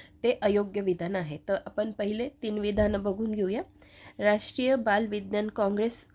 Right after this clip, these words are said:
परिषद जानेवारी दोन हजार पंचवीसमध्ये भोपाळ येथे पार पडली. ठीक आहे,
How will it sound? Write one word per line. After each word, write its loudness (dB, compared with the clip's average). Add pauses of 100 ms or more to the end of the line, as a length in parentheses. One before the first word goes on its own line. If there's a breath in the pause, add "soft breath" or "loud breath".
(140)
परिषद 0 (300)
जानेवारी 2
दोन 0
हजार 2
पंचवीसमध्ये -2
भोपाळ 0
येथे 0
पार -2
पडली. -6 (240)
ठीक -8
आहे, 0